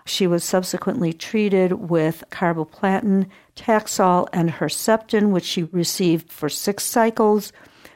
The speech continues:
ending in December of last year. Then she was subsequently maintained on single-agent Herceptin only.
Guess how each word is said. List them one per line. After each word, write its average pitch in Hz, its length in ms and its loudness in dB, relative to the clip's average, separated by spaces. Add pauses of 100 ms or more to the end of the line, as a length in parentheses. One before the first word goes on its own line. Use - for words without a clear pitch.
ending 190 380 4
in 180 260 2
December 185 580 2
of 165 140 2
last 160 480 -2
year. 208 300 2 (720)
Then 180 180 2
she 196 160 -2
was 180 220 0
subsequently 196 720 -2
maintained 202 760 2
on 180 260 2
single-agent 185 840 0 (100)
Herceptin 165 840 -2 (100)
only. 202 480 2